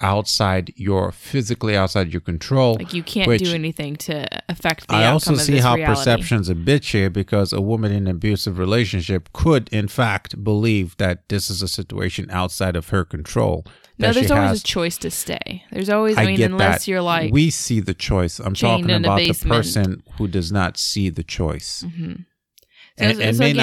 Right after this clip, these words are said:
Speaker 2: again
Speaker 1: be the extreme of being chained to a basement, just from their perspective, from their mental capacity.
Speaker 2: But that's the, that's the point. We're not allowing for that.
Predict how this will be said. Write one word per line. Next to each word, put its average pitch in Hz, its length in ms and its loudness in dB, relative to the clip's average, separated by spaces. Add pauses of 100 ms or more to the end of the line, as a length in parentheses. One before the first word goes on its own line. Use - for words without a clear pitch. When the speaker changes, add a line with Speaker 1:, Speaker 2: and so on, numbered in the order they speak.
Speaker 2:
again 113 60 0
Speaker 1:
be 117 120 0
the 104 160 2
extreme 113 360 0
of 95 140 2
being 104 160 0
chained 101 300 -2
to 101 100 0
a 87 60 2
basement, 90 480 0
just 98 180 -2
from 98 300 -4
their 120 160 2
perspective, 98 840 -4
from 95 240 -6
their 92 140 -2
mental 104 440 -2
capacity. 82 840 -6
Speaker 2:
But 220 120 -2
that's 240 160 0
the, - 180 -6
that's 233 180 0
the 208 100 -6
point. 185 380 -6
We're 196 140 -2
not 202 160 0
allowing 180 420 -4
for - 160 -12
that. - 400 -10